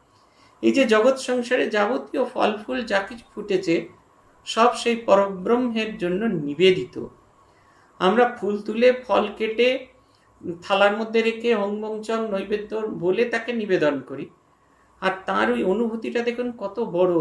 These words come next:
তিনি দেখছেন সমস্ত জগৎ সংসারে, বিশ্ব চরাচরে যা কিছু দেখছি সেই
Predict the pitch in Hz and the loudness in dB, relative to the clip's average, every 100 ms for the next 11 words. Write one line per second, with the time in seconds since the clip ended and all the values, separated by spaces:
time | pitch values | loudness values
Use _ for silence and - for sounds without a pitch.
0 | 156 175 185 185 185 - 202 - 185 214 | -2 -6 -6 -4 -6 -8 -12 -12 -10 -10
1 | 220 233 180 170 190 - - 233 - 202 | -10 -10 -6 -6 -6 -10 -10 -10 -8 -4
2 | 156 160 - _ _ _ - - - 185 | -4 -4 -10 _ _ _ -20 -20 -4 0
3 | 226 - 254 247 233 233 226 240 233 190 | 0 2 4 4 6 4 4 2 2 0
4 | 190 233 233 226 202 - 208 202 | -2 -6 -8 -4 -4 -4 -6 -6